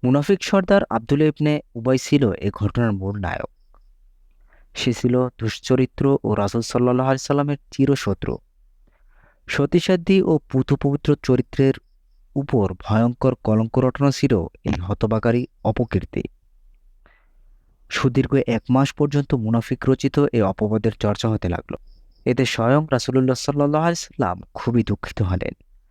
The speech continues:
তীব্রভাবে বেদনাহত হলেন। সাধারণ মুসলমানগণ, মদিনার পরিবেশ কেমন যেন নিষ্প্রাণ, নিস্তব্ধ। হযরত সাহাবায়ে কেরাম তাদের প্রাণাপেক্ষা প্রিয় রাসূল সাল্লাল্লাহু আলাইহি সাল্লামের ব্যথিত ভারাক্রান্ত চেহারার দিকে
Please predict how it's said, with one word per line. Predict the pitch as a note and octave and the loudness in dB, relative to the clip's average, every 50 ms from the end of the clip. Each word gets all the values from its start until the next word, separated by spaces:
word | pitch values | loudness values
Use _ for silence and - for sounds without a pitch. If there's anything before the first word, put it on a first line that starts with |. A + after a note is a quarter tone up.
| _ _ _ _ _ _ - | _ _ _ _ _ _ 2
তীব্রভাবে | - F3+ F#3+ F#3+ G3 F3+ F#3 F#3 F3+ F#3+ D#3 | 2 4 4 4 4 4 4 4 4 4 2
বেদনাহত | - B2+ B2 - C3+ C#3 C3+ C3+ - - B2 | 2 0 2 2 2 0 0 -4 -6 -10 -10
হলেন। | G2+ F#2+ F2+ - - - - _ _ _ _ _ _ _ _ _ _ _ _ | -10 -8 -8 -8 -10 -12 -14 _ _ _ _ _ _ _ _ _ _ _ _
সাধারণ | - - G#2+ G#2 G#2 G#2+ G#2 G2+ | -4 -2 -2 0 0 0 -2 -4
মুসলমানগণ, | G2 F#2+ - - G#2+ A2 A2+ A2+ A2+ G2+ F#2+ E2+ D2 - - _ _ - _ _ _ _ _ _ _ _ _ _ - A2 | -4 -6 -8 -6 -4 -2 0 0 0 0 -2 -2 -4 -6 -12 _ _ -20 _ _ _ _ _ _ _ _ _ _ -4 -2
মদিনার | A2 G#2 G2+ G#2+ G#2 G#2+ G2+ | 0 0 2 2 0 0 0
পরিবেশ | - - G#2+ G#2+ A2+ A2 C#3 D3+ D#3+ D#3 - - | 0 0 2 2 2 4 4 2 2 2 -2 -4
কেমন | - A#2+ A2+ A#2 A#2+ B2 | 0 0 2 2 2 0
যেন | B2 A#2+ A2+ G#2+ | 0 -2 -2 -2
নিষ্প্রাণ, | G2+ G#2+ A2 - - - - C3 C3 C#3 C3+ | -2 -2 -2 -4 -6 -4 -2 -2 0 0 -2
নিস্তব্ধ। | A#2 G2+ F#2+ - - - F#2 - - - - - _ _ _ _ _ _ _ _ _ _ _ _ _ _ - | -4 -6 -8 -8 -6 -6 -6 -6 -6 -8 -10 -10 _ _ _ _ _ _ _ _ _ _ _ _ _ _ -4
হযরত | - C3+ B2+ D3+ F#3 G3+ F#3+ - | -4 -2 0 2 2 2 2 0
সাহাবায়ে | - D#3 C#3 C#3 D3 E3 F3+ F#3+ F#3 | -2 -2 0 0 2 2 2 2 2
কেরাম | - F#3 F#3+ F#3+ G3 F#3 - | 2 2 2 2 2 0 -2
তাদের | - C3 B2+ B2+ B2 A#2+ - - _ _ _ - | -4 -2 -2 0 -2 -2 -4 -8 _ _ _ -6
প্রাণাপেক্ষা | A#2+ A#2+ A#2+ C3 C#3+ D3 - E3+ D#3+ _ - - E3+ E3 | -2 0 2 2 2 0 0 -2 -4 _ -2 0 0 0
প্রিয় | - - D3+ D3+ D3+ D3 | 0 2 0 2 2 2
রাসূল | C3 A2 - - B2 | 0 -2 -4 -6 -10
সাল্লাল্লাহু | A#2 - - B2 B2 C3 C3+ C#3+ D3+ | -8 -6 -4 -2 0 2 2 2 2
আলাইহি | D3+ D3+ - | 0 -2 -2
সাল্লামের | - D#3 D#3 D#3 D#3 D3 B2 | -2 -2 -2 -2 -2 -4 -4
ব্যথিত | - A#2 A2+ - - C3+ - - C#3+ | -2 -2 -2 -2 -2 -4 -2 0 -2
ভারাক্রান্ত | A#2+ - G2 G#2 G#2+ G#2+ - - B2+ B2+ C3 - C#3+ | -2 -2 -4 -4 -4 -4 -2 -2 -2 -2 -2 -4 -6
চেহারার | - - C3+ C#3 C#3 D3 D3 | -2 0 0 2 2 2 0
দিকে | D3 D#3 D3 - - F2 - | 0 -2 -4 -2 -4 -6 -6